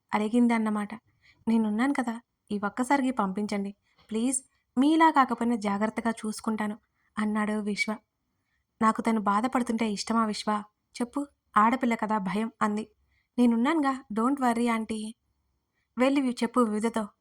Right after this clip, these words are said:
బాధపడుతుంటుంది," అంది. నవ్వి వివిధ రూమ్ వైపు అడుగులు వేశాడు విశ్వ. వివి పిలిచాడు. అప్పటికే ఆమె కళ్ళల్లో నీళ్లున్నాయి.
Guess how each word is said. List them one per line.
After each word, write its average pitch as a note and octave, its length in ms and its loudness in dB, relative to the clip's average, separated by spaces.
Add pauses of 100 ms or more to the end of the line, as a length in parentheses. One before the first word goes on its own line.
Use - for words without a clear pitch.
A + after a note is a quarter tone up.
బాధపడుతుంటుంది," G#3+ 840 -2
అంది. A3 280 -4 (1000)
నవ్వి A#3+ 280 4
వివిధ A3+ 220 0
రూమ్ A#3 240 2
వైపు A3 340 -4
అడుగులు G#3+ 320 2
వేశాడు A3 380 -2
విశ్వ. G#3+ 420 -6 (1400)
వివి A#3+ 260 4
పిలిచాడు. A#3 460 0 (480)
అప్పటికే A#3 560 0
ఆమె A3 160 -2
కళ్ళల్లో A3+ 480 -2
నీళ్లున్నాయి. A3 580 -4